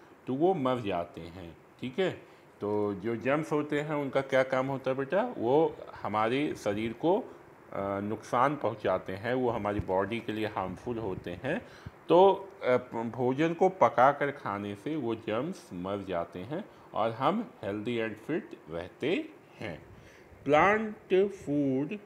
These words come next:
like cereals, pulses, vegetables like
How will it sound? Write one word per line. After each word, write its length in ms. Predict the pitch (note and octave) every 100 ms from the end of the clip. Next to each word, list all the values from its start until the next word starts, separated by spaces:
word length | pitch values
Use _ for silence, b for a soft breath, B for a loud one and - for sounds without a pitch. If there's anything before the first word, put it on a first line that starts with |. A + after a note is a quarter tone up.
| B B B -
like 560 | A2 B2 B2+ C#3 - -
cereals, 560 | C#3+ D#3 D3 C3+ E3+ - - - -
pulses, 420 | B2+ C3+ - E3 D#3+
vegetables 1080 | B2+ B2 B2+ B2 C3 B2+ A2+ C3 - - G#2
like 160 | G#2